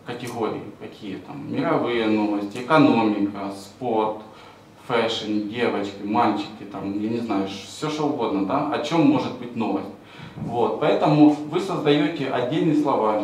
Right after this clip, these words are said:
нажимаете Add Vocabulary, называете его News Category, к примеру, вот, эм, сохраняете, у вас появляется тут уже вторая News Category, и тут будет кнопочка List Terms. Вы нажимаете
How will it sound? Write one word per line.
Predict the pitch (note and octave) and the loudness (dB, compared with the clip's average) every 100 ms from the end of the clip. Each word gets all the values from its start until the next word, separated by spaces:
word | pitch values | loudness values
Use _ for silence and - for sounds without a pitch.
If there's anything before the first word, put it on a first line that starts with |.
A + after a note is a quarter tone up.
| A2+ | -2
нажимаете | A#2+ B2 D3 D#3+ D3+ C3 | -2 2 6 6 4 2
Add | C#3 C3+ | 0 0
Vocabulary, | B2 - A2 G#2 G2+ G2 - - - - - | -2 -2 -2 0 -4 -6 -8 -14 -16 -16 -8
называете | B2 C#3 E3 F3 D3+ B2+ | -4 0 4 4 2 -2
его | A2+ A2 | -4 -2
News | G#2+ A#2 D3 G#3+ G#3 | 0 0 0 -2 -4
Category, | - C#3 B2+ A2 G#2+ G2+ G2 - | -6 -4 -6 -4 -2 -2 -4 -10
к | - | -10
примеру, | A2 G#2 G2+ G2 - - - - - - | -4 -2 0 -2 -4 -16 -20 -20 -20 -12
вот, | A2 A2+ - - - - - - - | -6 -2 -2 -4 -10 -20 -20 -20 -8
эм, | A2+ A2+ A2+ A2+ - - - - | -2 0 0 -2 -4 -10 -16 -6
сохраняете, | - F3+ E3+ D3 B2+ A2+ G#2+ - G#2+ - - | -2 0 4 6 6 4 0 -4 -10 -12 -2
у | |
вас | C#3 E3+ | 0 2
появляется | - C#3 C#3 D3 C#3+ - B2+ | 2 0 2 4 4 4 -4
тут | C#3+ C#3+ | -4 -6
уже | B2+ A#2 A#2+ A#2 - | -6 -4 -4 -4 -2
вторая | C#3+ B2 A2 G#2+ G#2 | 2 4 4 2 0
News | B2 E3 - | 0 -2 -4
Category, | - - A2 G2+ G2+ G2 G2 - - | -6 -8 -8 -6 -4 -6 -10 -14 -18
и | |
тут | - F#3 F#3 | -6 -4 -2
будет | C#3+ C#3 | -2 0
кнопочка | C#3 B2+ A#2 G2+ - | 0 -2 -2 -6 -6
List | G#2+ - - | -6 -6 -8
Terms. | A2 G2+ G2 F#2+ G2+ - G2 - | -6 -4 -4 -6 -8 -8 -10 -6
Вы | C3+ | 4
нажимаете | D3+ D#3 F3 G#3 A3 E3 D3+ - - | 8 8 6 2 2 0 -2 -4 -6